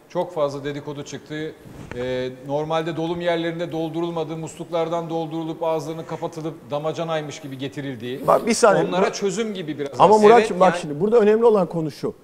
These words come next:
Speaker 2: E, ürün ma-, bayiye geldi mi abi? Bayiden geri döndü. Bayi kendi suyunu doldurdu, kapattı.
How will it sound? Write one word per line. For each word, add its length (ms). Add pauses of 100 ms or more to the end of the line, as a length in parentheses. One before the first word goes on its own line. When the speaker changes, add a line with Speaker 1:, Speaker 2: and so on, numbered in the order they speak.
(360)
Speaker 2:
E, 240
ürün 220
ma-, 320
bayiye 340
geldi 320
mi 100
abi? 280
Bayiden 460
geri 260
döndü. 280 (340)
Bayi 300
kendi 320
suyunu 300
doldurdu, 520 (180)
kapattı. 500